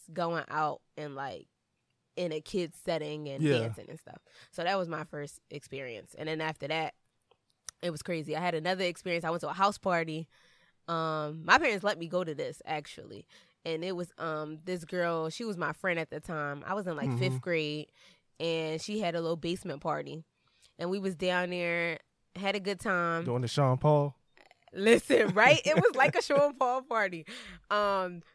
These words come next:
Speaker 1: and I was dancing, and they had this, like, pole. It was
Speaker 2: Oh, Lord.
Speaker 1: messed up.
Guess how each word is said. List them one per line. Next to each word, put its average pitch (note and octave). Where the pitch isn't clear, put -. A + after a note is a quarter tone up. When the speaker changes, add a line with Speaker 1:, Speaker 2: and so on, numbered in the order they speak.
Speaker 1:
and F#3+
I B3+
was D4
dancing, B3
and F3
they A#3
had B3+
this, G3
like, D#3
pole. F3+
It G#3
was G3
Speaker 2:
Oh, G#2+
Lord. G#2+
Speaker 1:
messed G3+
up. E3+